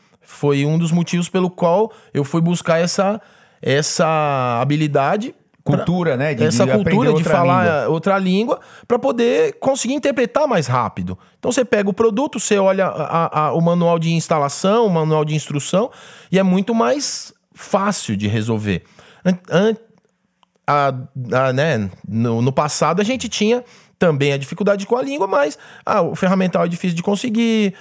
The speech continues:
Speaker 1: et cetera e tal. Hoje v-, eu acho que é uma realidade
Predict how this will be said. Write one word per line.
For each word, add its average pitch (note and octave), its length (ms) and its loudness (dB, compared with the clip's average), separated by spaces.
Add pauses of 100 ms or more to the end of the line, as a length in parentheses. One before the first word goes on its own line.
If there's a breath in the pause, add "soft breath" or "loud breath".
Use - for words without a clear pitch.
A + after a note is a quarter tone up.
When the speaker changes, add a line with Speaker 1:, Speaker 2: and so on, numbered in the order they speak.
(240 loud breath)
Speaker 1:
et F#3 160 0
cetera G#3 260 0
e A3 40 -8
tal. D#3 280 0
Hoje G#3 320 0
v-, D#3 320 -8
eu F#3 180 2
acho F#3+ 240 0
que G3+ 360 -2
é E3+ 180 2
uma F#3+ 180 2
realidade G3 640 0